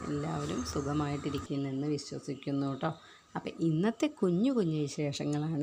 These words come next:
നിങ്ങളുമായിട്ട് പങ്കുവെക്കാൻ പോകുന്നത്. വീഡിയോ ഇഷ്ടപ്പെട്ടാൽ ഒന്ന് ലൈക്ക് ചെയ്യണേ. രാവിലെ നമ്മൾ ഗോതമ്പ് നുറുക്കുണ്ടല്ലോ, നുറുക്ക് ഗോതമ്പ്,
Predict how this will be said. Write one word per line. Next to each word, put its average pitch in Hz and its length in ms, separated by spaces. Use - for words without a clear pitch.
നിങ്ങളുമായിട്ട് 147 600
പങ്കുവെക്കാൻ 151 720
പോകുന്നത്. 151 500
വീഡിയോ 143 320
ഇഷ്ടപ്പെട്ടാൽ 143 560
ഒന്ന് 143 220
ലൈക്ക് 139 300
ചെയ്യണേ. 147 320
രാവിലെ 185 440
നമ്മൾ 160 240
ഗോതമ്പ് 156 500
നുറുക്കുണ്ടല്ലോ, 151 680
നുറുക്ക് 147 340
ഗോതമ്പ്, 156 400